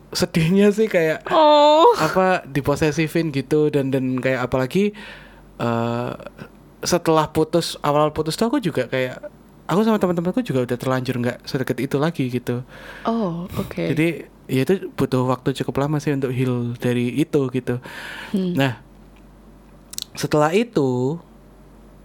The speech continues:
Speaker 1: setelah merasakan pacaran yang toksik itu, dan itu kebetulan pertama kali aku pacaran, itu kayak butuh tahunan sih,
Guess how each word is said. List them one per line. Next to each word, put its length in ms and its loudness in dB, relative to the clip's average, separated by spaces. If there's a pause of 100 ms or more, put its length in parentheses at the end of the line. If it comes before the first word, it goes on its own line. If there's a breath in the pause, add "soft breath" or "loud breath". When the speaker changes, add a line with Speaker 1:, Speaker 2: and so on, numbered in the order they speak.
(360)
Speaker 1:
setelah 400 2
merasakan 640 0
pacaran 340 0
yang 160 -2
toksik 320 -6
itu, 300 -4 (320 loud breath)
dan 160 4
itu 160 2
kebetulan 420 0
pertama 880 0
kali 240 -2
aku 80 -2
pacaran, 540 -2 (520 loud breath)
itu 160 0
kayak 200 2
butuh 260 -2
tahunan 580 0
sih, 280 -4